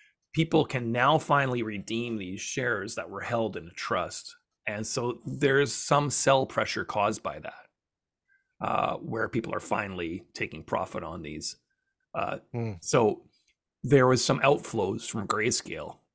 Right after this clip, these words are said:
Speaker 1: um, because of that, that, you know, reduced the,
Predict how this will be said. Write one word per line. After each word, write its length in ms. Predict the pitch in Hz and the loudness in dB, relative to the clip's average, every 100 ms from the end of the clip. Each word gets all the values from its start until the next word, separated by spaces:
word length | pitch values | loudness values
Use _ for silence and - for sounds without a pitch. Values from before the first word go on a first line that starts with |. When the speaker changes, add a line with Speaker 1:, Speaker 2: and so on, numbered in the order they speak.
| _ _ - | _ _ -6
Speaker 1:
um, 440 | 101 87 92 92 | -2 0 0 -4
because 400 | 90 104 - 117 | -8 -4 -2 0
of 120 | 110 | -2
that, 340 | - 87 90 - _ - | -2 -4 -4 -8 _ -8
that, 340 | 117 104 95 _ _ - | -2 0 -2 _ _ -8
you 140 | - | -4
know, 260 | 110 98 185 | -2 -2 -4
reduced 760 | 180 135 131 107 151 131 - - _ _ - | -4 2 2 6 6 4 0 -6 _ _ -8
the, 480 | 117 107 101 95 | -4 -2 -2 -4